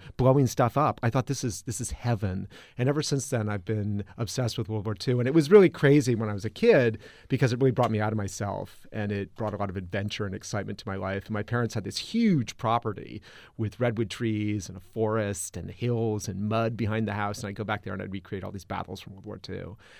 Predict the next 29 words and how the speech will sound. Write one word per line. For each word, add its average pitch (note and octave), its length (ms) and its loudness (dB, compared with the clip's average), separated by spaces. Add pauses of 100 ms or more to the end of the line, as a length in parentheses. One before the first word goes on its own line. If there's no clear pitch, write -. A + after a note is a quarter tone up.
(280)
And A2 480 -2
it A2+ 140 -4
really C3 180 2
got A#2+ 160 0
me A#2 100 -2
into G2+ 120 -2
theater C3 500 0
'cause G#2+ 160 -8
I G#2 60 -4
loved, G#2 320 -4
uh, F#2+ 200 -6
play G#2+ 280 -4
acting G#2+ 480 0
war. A2 420 0 (280)
It A2+ 80 -2
also A2+ 200 -2
got A2 140 -2
me A2 80 -2
into G2+ 140 -4
history. B2+ 440 -2
I A#2 60 -2
was F#2+ 160 -8
a G2+ 40 -6
history G#2 280 -4
major G2+ 300 -2
at F#2 60 -6
U G2+ 100 -4
C - 120 -6
Berkeley. A2+ 600 -4